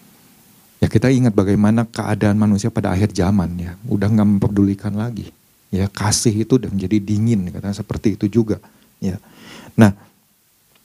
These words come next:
jadi ketika saya renungkan, iya ya, ternyata yang namanya rendah hati ini mungkin buat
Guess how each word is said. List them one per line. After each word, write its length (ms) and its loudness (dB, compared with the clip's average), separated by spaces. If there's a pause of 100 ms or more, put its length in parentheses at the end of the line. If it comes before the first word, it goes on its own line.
(1080)
jadi 160 8
ketika 240 0
saya 240 2
renungkan, 320 -4
iya 320 -2
ya, 20 -4
ternyata 460 -2
yang 160 0
namanya 320 2
rendah 400 0
hati 320 -2
ini 160 -2
mungkin 400 4
buat 320 2